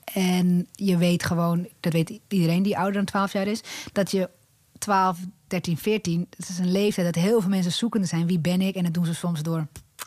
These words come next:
te, weet je, eh, een haantje het voorste te zijn. En sommige mensen, whatever dat het is.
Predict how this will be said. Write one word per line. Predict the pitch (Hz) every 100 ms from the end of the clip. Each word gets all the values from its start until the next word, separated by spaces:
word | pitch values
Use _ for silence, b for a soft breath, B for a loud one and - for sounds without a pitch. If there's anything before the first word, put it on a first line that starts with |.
| - -
te, | 214 147 -
weet | 214 220
je, | 262
eh, | 254 226 226 233 226
een | 156
haantje | 180 202 190
het | -
voorste | 233 -
te | 202
zijn. | 214 202
En | 196
sommige | 196 190 180
mensen, | 180 170 185
whatever | 226 294 294 254
dat | 240
het | 208
is. | 233 208 180